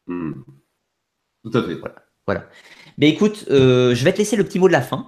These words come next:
Speaker 2: si tu avais une petite chose à ajouter avant de conclure l'émission.
Speaker 1: Eh ben, rien, ben, écoute, ben, j'ai pris, euh, un grand plaisir à cette émission. Je te remercie vraiment de, de m'avoir invité. C'était très sympa, des bonnes questions de la part des, euh, des gens. Donc, euh, voilà, j'ai passé un très bon moment.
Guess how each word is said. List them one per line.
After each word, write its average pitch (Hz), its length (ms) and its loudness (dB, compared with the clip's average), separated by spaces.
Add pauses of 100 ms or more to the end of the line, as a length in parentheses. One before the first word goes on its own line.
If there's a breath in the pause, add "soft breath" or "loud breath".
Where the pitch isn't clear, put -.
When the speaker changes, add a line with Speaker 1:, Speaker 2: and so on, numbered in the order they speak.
(160)
Speaker 2:
si - 120 -20
tu 165 120 0
avais 147 100 0
une 156 80 -6
petite 156 240 -8
chose 156 200 -4
à 147 60 2
ajouter 120 460 -4 (280 soft breath)
avant 131 180 -4
de 165 60 -8
conclure 147 260 -4
l'émission. 131 480 -6 (540)
Speaker 1:
Eh 196 60 0
ben, 185 140 4
rien, 156 240 6
ben, 262 180 4
écoute, 202 240 2
ben, 156 200 8
j'ai 147 160 6
pris, 156 260 2
euh, 135 280 6
un 131 40 2
grand 156 160 -2
plaisir 156 260 0
à 143 60 0
cette 135 220 -4
émission. 120 380 -2
Je 240 60 -8
te - 80 -4
remercie 139 320 -4
vraiment 120 280 -4
de, 107 440 -2
de 107 140 -4
m'avoir 110 320 -2
invité. 104 420 -4
C'était 139 160 -8
très 139 160 -6
sympa, 123 480 -2
des 127 140 -2
bonnes 143 220 0
questions 131 380 -6
de 120 60 -2
la 107 80 -4
part 107 200 -6
des, 101 440 0
euh, 92 480 -6 (1300 soft breath)
des 98 120 2
gens. 98 280 0
Donc, 110 260 0
euh, 85 240 -2
voilà, 76 180 -6 (100)
j'ai - 120 -4
passé 135 200 -2
un 139 60 2
très 139 140 0
bon 120 100 4
moment. 85 380 -2